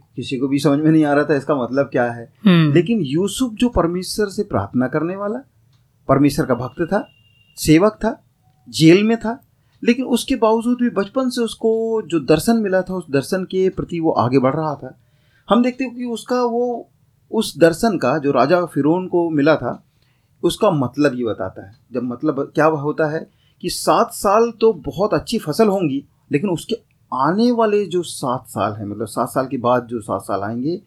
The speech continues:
Speaker 1: वो बहुत ही भयंकर अकाल के होंगे, तो पूरी दुनिया में अकाल पड़ेगा। तो तब राजा ने बोला कि "जब तुमने बता दिया है, तो इसका सॉल्यूशन भी बताओ,
Speaker 2: हाँ,
Speaker 1: इसका,
Speaker 2: बिल्कुल।
Speaker 1: इसका, अ, इसका उपाय बताओ, क्या किया जाए?"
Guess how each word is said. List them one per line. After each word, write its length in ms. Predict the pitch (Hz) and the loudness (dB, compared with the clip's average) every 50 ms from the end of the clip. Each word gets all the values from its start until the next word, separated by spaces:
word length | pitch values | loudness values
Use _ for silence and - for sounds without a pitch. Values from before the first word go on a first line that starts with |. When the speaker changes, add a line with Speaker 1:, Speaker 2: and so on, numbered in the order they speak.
| _ _ _ _ _ _ _ 117 | _ _ _ _ _ _ _ -2
Speaker 1:
वो 140 | 123 131 | -2 -2
बहुत 800 | 120 107 110 117 110 - 131 139 147 156 156 156 156 151 151 - | -2 -2 -4 -4 -4 0 0 4 4 6 6 4 4 2 -2 -4
ही 100 | 147 147 | -6 -8
भयंकर 760 | 123 - - 104 123 131 139 143 143 147 190 214 262 294 - _ _ _ _ _ _ _ _ _ _ _ _ | -6 -6 -8 -8 -6 -6 -6 -6 -4 0 0 0 0 -2 -8 _ _ _ _ _ _ _ _ _ _ _ _
अकाल 460 | 127 127 123 - 139 131 131 131 127 | 0 0 0 2 2 2 2 2 0
के 140 | 120 - 123 | -4 -6 -8
होंगे, 320 | 104 95 110 101 95 101 107 | -8 -8 -10 -12 -12 -14 -16
तो 180 | - - 117 | -12 -12 -12
पूरी 260 | - - 160 160 190 | -6 -4 -4 -4 -2
दुनिया 340 | 190 220 233 240 233 208 175 | 0 2 2 4 4 4 2
में 80 | 160 143 | 2 2
अकाल 320 | 127 117 - 113 110 113 | 0 -2 -2 -4 -4 -4
पड़ेगा। 340 | 104 110 101 98 98 101 90 - - _ _ _ _ _ - - _ _ - | -6 -6 -8 -8 -8 -8 -10 -14 -16 _ _ _ _ _ -20 -20 _ _ -2
तो 340 | 247 254 262 262 311 381 381 - - _ _ _ _ _ _ _ _ _ _ _ _ _ _ _ _ _ _ 147 123 - _ - | -2 -2 0 -2 -4 -4 -6 -8 -14 _ _ _ _ _ _ _ _ _ _ _ _ _ _ _ _ _ _ -16 -16 -16 _ 2
तब 160 | 190 180 160 | 2 2 2
राजा 200 | 156 165 170 190 | 0 0 -2 -4
ने 80 | 196 202 | -4 -4
बोला 200 | 180 190 190 190 | -4 -4 -4 -4
कि 140 | 196 190 160 | -6 -4 -4
"जब 80 | 175 | -4
तुमने 300 | 170 - 180 175 185 190 | -4 -4 -6 -6 -4 -4
बता 260 | 151 143 143 156 156 | -4 -2 0 0 0
दिया 200 | 170 165 185 190 | 0 0 -2 -4
है, 60 | 190 185 | -4 -2
तो 100 | 202 190 | -2 -2
इसका 200 | 156 - - 180 | -4 -2 -6 -4
सॉल्यूशन 440 | - 143 131 139 139 143 208 220 | -2 -2 -2 -2 0 2 2 2
भी 80 | 233 240 | 2 2
बताओ, 320 | 233 240 247 247 277 - _ _ _ _ _ _ | 2 0 0 -2 -4 -8 _ _ _ _ _ _
Speaker 2:
हाँ, 220 | - - - 202 | -10 0 4 6
Speaker 1:
इसका, 220 | 156 180 185 160 156 | 8 10 10 10 8
Speaker 2:
बिल्कुल। 280 | 185 185 180 - 202 | 6 4 4 6 6
Speaker 1:
इसका, 380 | 185 175 151 147 143 143 139 139 135 - _ - - - _ _ _ _ _ - | 6 6 6 4 0 -2 -2 -2 -4 -8 _ -20 -20 -20 _ _ _ _ _ -4
अ, 280 | 131 131 127 131 - - | -2 -2 -2 -2 -2 -4
इसका 200 | 139 - - 139 | -2 2 2 2
उपाय 280 | 135 113 139 165 214 | 6 8 8 8 8
बताओ, 220 | 214 226 240 240 240 | 6 4 2 0 0
क्या 280 | 240 - 190 180 185 | -2 0 0 0 0
किया 220 | 214 - 226 220 208 | 2 0 0 0 2
जाए?" 160 | 220 220 | 2 0